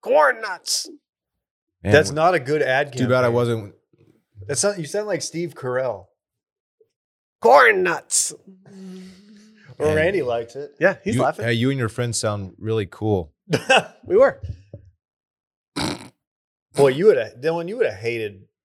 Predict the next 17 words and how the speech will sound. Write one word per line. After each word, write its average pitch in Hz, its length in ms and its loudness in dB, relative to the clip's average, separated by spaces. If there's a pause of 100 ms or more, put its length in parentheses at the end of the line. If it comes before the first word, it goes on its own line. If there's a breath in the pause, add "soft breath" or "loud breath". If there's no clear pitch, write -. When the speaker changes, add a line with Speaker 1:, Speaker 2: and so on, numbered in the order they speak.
(1400)
Speaker 2:
You. 101 240 4
Speaker 3:
the 90 40 -4
both 117 240 4
of 107 140 -10
us 107 240 -8
in 101 60 -18
high 98 140 -12
Speaker 2:
I 107 80 -4
Speaker 3:
school. 95 100 -8
Speaker 2:
know. 85 300 -8 (460)
Speaker 3:
The 113 80 -4
pho-, 143 440 -4
wh-, 131 80 -20
that 190 200 2
photo 202 260 0
that 165 120 -2
we, 156 220 -8